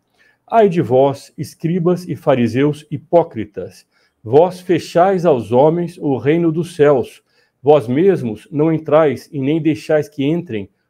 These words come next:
os que querem entrar." Por que isso? Porque eles foram criando uma doutrina segundo a vontade deles.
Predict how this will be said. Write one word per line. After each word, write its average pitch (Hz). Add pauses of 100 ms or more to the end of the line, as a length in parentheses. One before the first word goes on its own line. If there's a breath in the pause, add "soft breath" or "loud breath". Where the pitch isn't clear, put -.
os 147
que 170
querem 156
entrar." 107 (280)
Por 208
que 214
isso? 131 (100)
Porque 143
eles 151
foram 165
criando 135 (300 soft breath)
uma 147
doutrina 175
segundo 165
a 160
vontade 156
deles. 123